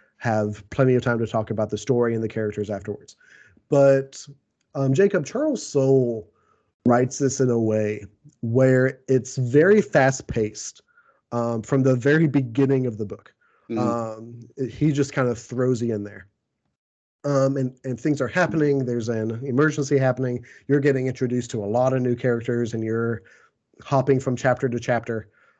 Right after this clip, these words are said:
Speaker 1: Um, the way he writes it, the average chapter is only about, I wanna say, seven to ten pages long,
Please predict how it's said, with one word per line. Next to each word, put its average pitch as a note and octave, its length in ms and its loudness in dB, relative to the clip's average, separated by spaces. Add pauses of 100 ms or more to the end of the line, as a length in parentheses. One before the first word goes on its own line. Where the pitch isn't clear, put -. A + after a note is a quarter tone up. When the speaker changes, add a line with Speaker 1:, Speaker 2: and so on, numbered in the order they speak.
(160)
Speaker 1:
Um, A#2 460 -2
the C3+ 100 4
way C#3+ 140 4
he C3+ 140 0
writes C3 360 2
it, C3 100 0
the A#2 140 -4
average A#2 360 -2
chapter A#2+ 400 -4
is A2+ 140 -2
only A2+ 200 -2
about, A2 540 0 (220)
I G#2 60 -6
wanna A#2 220 2
say, A2+ 340 0
seven A#2 640 -2
to A#2 140 -2
ten A2 260 -4
pages A2 420 -4
long, A2 280 -4